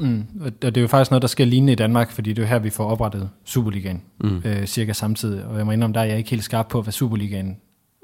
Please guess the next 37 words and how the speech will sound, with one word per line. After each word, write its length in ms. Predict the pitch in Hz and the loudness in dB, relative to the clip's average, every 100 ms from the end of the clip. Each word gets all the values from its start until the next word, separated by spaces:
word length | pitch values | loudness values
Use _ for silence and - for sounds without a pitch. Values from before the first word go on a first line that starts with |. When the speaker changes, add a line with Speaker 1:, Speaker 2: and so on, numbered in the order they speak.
| 240 | -14
Speaker 1:
øh, 460 | 117 104 110 117 139 | -10 -10 -10 -10 0
udover 260 | 123 110 | 2 4
det 160 | 107 104 | 0 -4
selvfølgelig 260 | 104 117 | -4 -2
også 200 | 107 113 | -2 0
er 60 | 113 | -2
en 80 | 107 | -2
professionalisering 800 | 110 110 - 107 - 123 104 104 | -4 -4 -2 -4 0 0 0 -2
og 180 | 107 101 | -4 -4
en, 220 | 101 95 - - - - - - - _ _ _ - | -6 -8 -16 -18 -18 -18 -20 -20 -20 _ _ _ -10
øh, 220 | 113 110 110 - _ | -8 -8 -12 -18 _
skal 180 | - | -2
vi 40 | 123 | 2
kalde 140 | 120 | 2
det 80 | 110 | 2
produktificering 1160 | - 139 127 - - 120 117 - 139 113 104 92 - _ - | 0 4 4 2 -2 0 0 2 4 4 0 -2 -10 _ -2
af, 220 | 117 104 98 - - | 0 0 -4 -16 -6
af, 260 | 120 107 | -2 0
af 60 | 110 | 0
dansk 240 | 117 113 | 0 -2
fodbold, 360 | - 117 110 92 - - _ _ | 0 0 0 -4 -10 -20 _ _
der 80 | 113 | -6
sker 260 | - 120 98 | -2 -2 -2
med, 300 | 110 101 95 | -4 -4 -4
med 140 | 101 101 | -4 -2
det. 160 | 107 104 - - - - | -2 -4 -8 -16 -18 -2
Speaker 2:
Ja, 180 | - 95 | 2 4
men, 220 | 92 95 - 98 | 4 2 0 -2
øh, 100 | 104 | 2
Superligaen 480 | 120 101 98 92 | 2 4 4 2
er 40 | 92 | 2
så 120 | 101 | 2
alligevel 520 | 95 98 110 101 87 - | 2 4 4 4 2 2
inde 240 | 110 110 | 4 4
under 120 | 101 87 | 4 2
divisionsforeningen, 840 | 90 87 104 90 - 80 69 78 - _ | 0 0 0 0 0 -2 -2 -10 -16 _
så 180 | - | -8